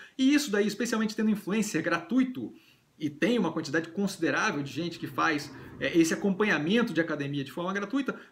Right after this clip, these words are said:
você tende a ter, é, uma disputa mais agressiva ali, o que eu não vejo ali propriamente como uma vertente que vai salvar o negócio ou criar ali uma,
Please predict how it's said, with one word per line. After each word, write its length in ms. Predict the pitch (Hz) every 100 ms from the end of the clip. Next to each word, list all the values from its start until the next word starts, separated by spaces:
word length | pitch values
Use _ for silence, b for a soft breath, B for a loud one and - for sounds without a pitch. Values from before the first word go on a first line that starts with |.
| -
você 240 | 349 381
tende 420 | 370 220 240 208
a 60 | 226
ter, 540 | 226 151 185 - - -
é, 280 | 147 147 147
uma 240 | 190 202
disputa 580 | 175 - - 269 294 196
mais 160 | 151
agressiva 320 | 147 190 214 269
ali, 100 | 320
o 60 |
que 80 | 330
eu 60 | 349
não 340 | 320 277 269
vejo 320 | 160 214 165
ali 80 | 151
propriamente 420 | 160 143 151 175
como 240 | - 202 180
uma 320 | 156 170 170
vertente 460 | 180 180 170 190
que 60 | -
vai 80 | 190
salvar 480 | - 226 170 160 190
o 20 |
negócio 400 | 170 139 175 214
ou 60 | 214
criar 240 | 175 151
ali 160 | 156 160
uma, 680 | 160 143 131 120 110 113